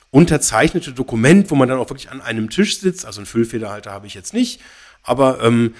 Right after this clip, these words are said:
dann ist das so quasi so dieser symbolische Akt, hier dein Arbeitsvertrag, schön, dass du da bist, wir freuen uns irgendwie, aber das ist ein nostalgischer Moment oder ein Moment, den ich jetzt auch bewusst als nostalgisch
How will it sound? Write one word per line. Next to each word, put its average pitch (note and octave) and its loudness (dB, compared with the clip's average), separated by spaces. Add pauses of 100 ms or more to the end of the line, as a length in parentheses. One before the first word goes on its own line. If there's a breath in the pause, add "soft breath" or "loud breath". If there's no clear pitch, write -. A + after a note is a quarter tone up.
(120 loud breath)
dann D#3 0
ist - -6
das C#3+ 2
so C#3 0
quasi D3 -6
so C3 -4
dieser B2+ -6
symbolische C#3 4
Akt, - -6 (180)
hier G3+ 2 (420 soft breath)
dein D#3+ 0
Arbeitsvertrag, C#3 -4
schön, D3+ 4
dass C#3+ -4
du C3 -20
da A#2 -14
bist, B2+ -16
wir A2+ -16
freuen F#2 -12
uns D#2+ -14
irgendwie, A2 -12
aber A2+ -10
das B2 -8
ist - -8 (1160 soft breath)
ein B2+ 0
nostalgischer B2+ 2
Moment A2+ 2
oder G#2+ -8
ein G#2 -10
Moment, A2 -6
den A#2 -8
ich G#2 -8
jetzt A#2 -6
auch - -14
bewusst A2+ 2
als G2+ -10
nostalgisch G#2+ 2